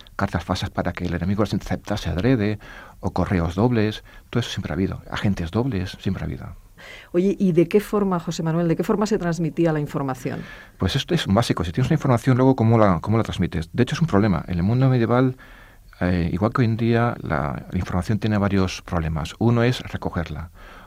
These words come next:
Speaker 1: otro es transmitirla y otro es analizarla. En el mundo medieval, el, el tema de la transmisión es muy complejo porque implicaba mucha tardanza. Una, pues,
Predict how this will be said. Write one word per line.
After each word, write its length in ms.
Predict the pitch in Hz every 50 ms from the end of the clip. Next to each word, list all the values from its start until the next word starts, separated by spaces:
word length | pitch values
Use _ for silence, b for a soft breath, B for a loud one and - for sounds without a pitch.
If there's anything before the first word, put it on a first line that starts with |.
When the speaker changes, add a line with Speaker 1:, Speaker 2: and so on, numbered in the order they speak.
| B B
Speaker 1:
otro 320 | - 95 82 - 95 95
es 260 | 95 98 110 - - -
transmitirla 680 | - - - 80 - - 101 101 92 80 78 82 82 B B B B B
y 60 | 101
otro 140 | 95 - 98
es 100 | 104 -
analizarla. 600 | 104 92 85 82 82 - 82 82 - - - - - - - - _ - - - - - - - - -
En 100 | - 92
el 60 | 90 90
mundo 220 | 101 117 131 135
medieval, 360 | 143 131 117 110 123 135 139 -
el, 300 | 82 95 87 90 - - -
el 160 | - 92 -
tema 180 | 98 95 110 117
de 40 |
la 60 | 117 110
transmisión 380 | - 110 110 104 - 120 110
es 80 | 107 101
muy 80 | 110
complejo 360 | - 107 - - 107 - 135 -
porque 340 | 113 101 - 120 120 117 B B B B B B
implicaba 420 | 110 98 101 101 98 98 104 113
mucha 260 | 107 107 104 - - -
tardanza. 720 | - 90 92 90 98 127 139 131 - - 71 82 92 101 - - -
Una, 240 | - 92 87 90 90 - - - -
pues, 200 | - 90 82